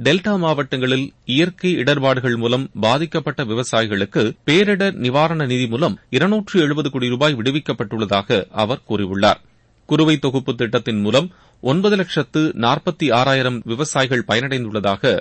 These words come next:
அவர் கூறியுள்ளார். மேலும், ஒரு லட்சத்து நாற்பத்தி ஏழாயிரம் ஏக்கர் பரப்பளவு கூடுதலாக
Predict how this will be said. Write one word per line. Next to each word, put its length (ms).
அவர் 360
கூறியுள்ளார். 480
மேலும், 380
ஒரு 200
லட்சத்து 500
நாற்பத்தி 460
ஏழாயிரம் 540
ஏக்கர் 340
பரப்பளவு 600
கூடுதலாக 600